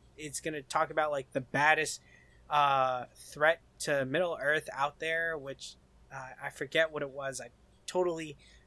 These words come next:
missed reading that article, but I think it'll be great. I think we're gonna get, uh, a probably bigger, a bigger focus, not on hobbits, but on the Kingdom of Man and the Numenor,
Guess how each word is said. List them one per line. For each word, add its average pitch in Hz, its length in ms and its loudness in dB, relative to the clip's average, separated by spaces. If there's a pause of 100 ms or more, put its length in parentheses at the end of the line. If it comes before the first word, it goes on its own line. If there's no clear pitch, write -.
missed 151 520 -2
reading 147 340 -4
that 135 180 -2
article, 139 540 2
but 127 260 -2 (460)
I 147 100 4
think 185 180 -2
it'll 196 100 2
be 185 120 4
great. 170 280 8
I 151 140 4
think 180 200 2
we're 180 100 2
gonna 170 160 0
get, 165 320 6
uh, 143 600 2 (440)
a 147 260 -6 (500)
probably 175 600 2
bigger, 151 600 2 (720)
a 147 100 2
bigger 160 400 4
focus, 160 600 2
not 165 160 4
on 147 120 2
hobbits, 160 520 6
but 143 120 0
on 139 200 -2
the 131 80 -6
Kingdom 160 400 -6
of 135 100 0
Man 135 300 -2
and 135 160 -4
the 123 80 -6
Numenor, 131 680 0